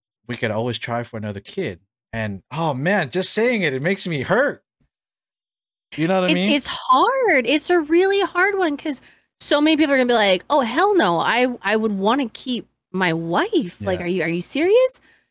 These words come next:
Speaker 2: 'Cause, like, you know, the whole, like, deep into it as far as, like, <laughs> hey, super deep.
Speaker 1: <laughs>
Speaker 2: Um,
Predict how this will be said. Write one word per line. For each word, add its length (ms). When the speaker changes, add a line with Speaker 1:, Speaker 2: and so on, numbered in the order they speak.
Speaker 2:
'Cause, 180
like, 300
you 100
know, 260
the 120
whole, 380
like, 320
deep 280
into 560
it 380
as 240
far 240
as, 280
like, 340
<laughs> 220
hey, 280
super 300
deep. 220
Speaker 1:
<laughs> 140
Speaker 2:
Um, 680